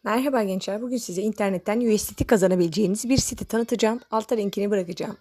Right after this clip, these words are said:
Alttaki linkten giriş yaptığınızda sizi böyle bir ekran karşılıyor olacak. İlk olarak yapmanız gereken, gereken şey e-posta adresi yazmanız gerekiyor. Bir altına giriş şifresi oluşturmanız gerekiyor. Bir altına da aynı şifreyi onayladıktan sonra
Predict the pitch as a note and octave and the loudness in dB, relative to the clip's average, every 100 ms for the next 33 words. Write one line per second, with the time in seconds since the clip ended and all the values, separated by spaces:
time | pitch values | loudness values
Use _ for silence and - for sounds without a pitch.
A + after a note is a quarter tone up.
0 | - A3+ A3+ C4+ D#4 B3 F#3+ G3 A#3+ - | -6 -4 -4 -4 -4 -2 0 2 2 4
1 | G#3 - F3+ D#3+ G3+ A#3 G#3+ A3+ A3+ F#3 | 2 2 -4 -2 -4 -2 -2 4 4 4
2 | F3+ E3+ F3 F3 F3+ E3+ F3+ G3 G#3+ A3+ | 2 0 -4 -4 -4 -4 -2 0 2 0
3 | G#3+ G#3 A3+ - - _ C#4+ C#4 A#3+ G#3+ | 0 0 -4 -20 -20 _ -4 0 2 0
4 | G#3+ G#3 A3 G3 F3+ F3 G3 A3+ _ _ | -4 -2 -2 0 -2 -2 -8 -10 _ _
5 | - F#3 F3+ F3+ F3 - B3+ - - - | -4 0 2 0 -4 -2 -2 -4 -20 -20
6 | _ - A#3 C4 B3 G#3 F3 F3 - E3+ | _ -10 -6 -4 -4 -2 -2 -4 -2 -2
7 | E3 F#3 G3+ G3+ G3 - G#3+ B3 A#3+ F3+ | -2 -4 -2 -2 -2 -2 -2 2 2 0
8 | F#3+ G#3 G3 A3+ - G3+ F3+ - F3+ E3+ | -2 2 2 2 0 -2 -2 -4 -6 -8
9 | - F3 E3+ G3 F#3+ F#3+ F3+ G#3 G3+ G3+ | -6 -4 -2 -2 -2 -2 -2 -4 -4 0
10 | A#3+ F#3+ F3 E3+ E3 G3+ B3 _ - - | 0 0 -4 -6 -2 -2 -2 _ -20 -20
11 | - - B3 A#3+ - G3+ F#3+ F#3+ F#3+ F3+ | -20 -6 -2 -2 -2 -4 -2 0 0 0
12 | F#3 F#3 F#3 F3+ - A3 G3 | -2 -4 -8 -8 -2 0 0